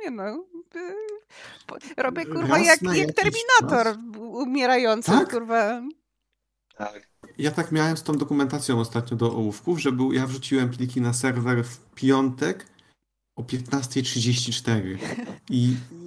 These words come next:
Speaker 2: ja, ja się otarłem o nadgodziny, a cały dzień po prostu zakurwiałem.
Speaker 1: Jajami o
Speaker 2: Niestety
Speaker 1: ścianę.
Speaker 2: jajami o ścianę. Jak uważam, że mój pierożek jest belobet, tak czasami mógłby, mógłby poinformować mnie o czymś wcześniej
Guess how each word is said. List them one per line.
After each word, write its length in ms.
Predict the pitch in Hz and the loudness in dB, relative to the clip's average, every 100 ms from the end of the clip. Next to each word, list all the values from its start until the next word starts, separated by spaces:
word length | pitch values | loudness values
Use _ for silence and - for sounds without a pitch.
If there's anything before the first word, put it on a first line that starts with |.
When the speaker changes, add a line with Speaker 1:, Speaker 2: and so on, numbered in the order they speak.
| 165 | -4
Speaker 2:
ja, 220 | 160 147 160 | 2 4 4
ja 100 | 156 | 2
się 180 | 175 | 2
otarłem 560 | 160 - 156 131 123 113 - | -2 0 2 4 4 4 2
o 40 | |
nadgodziny, 560 | 117 110 117 113 113 131 | 0 2 4 4 4 0
a 40 | - | 0
cały 260 | 127 120 | 2 4
dzień 120 | 120 | 4
po 100 | 117 | 2
prostu 260 | 117 120 120 | -2 -2 -2
zakurwiałem. 840 | - - 117 104 98 90 90 92 226 226 | -4 -2 -2 -2 -2 -2 -6 -8 -12 -10
Speaker 1:
Jajami 380 | 247 196 226 220 | -6 -2 0 2
o 20 | 214 | 2
Speaker 2:
Niestety 280 | 180 175 | 0 0
Speaker 1:
ścianę. 360 | 160 170 165 160 - _ - - _ _ _ - | -2 -2 -6 -14 -18 _ -20 -20 _ _ _ 2
Speaker 2:
jajami 480 | 131 131 139 151 | 4 6 4 2
o 60 | 139 | -2
ścianę. 220 | 123 127 | -2 0
Jak 120 | 113 120 120 | 2 2 0
uważam, 340 | 127 143 147 | -2 -2 0
że 100 | 135 | 0
mój 140 | 135 127 | 0 0
pierożek 420 | 131 131 131 131 | 0 0 0 0
jest 140 | 127 | 0
belobet, 420 | 123 123 123 113 - | 2 2 2 0 -4
tak 140 | 117 | -10
czasami 400 | 135 123 135 135 | -10 -6 -2 -2
mógłby, 600 | 135 151 156 139 135 147 - - _ _ - | 0 -2 -2 2 2 0 -6 -18 _ _ -6
mógłby 1120 | 131 143 160 190 196 185 190 170 175 208 233 - _ - | -2 2 4 6 6 4 4 4 6 4 0 -8 _ -2
poinformować 760 | 147 156 151 139 156 156 147 | 0 0 -2 -2 0 -2 0
mnie 160 | 139 127 | 0 0
o 40 | |
czymś 200 | 123 120 | 0 -2
wcześniej 520 | - 110 98 - - | -4 -10 -10 -10 -14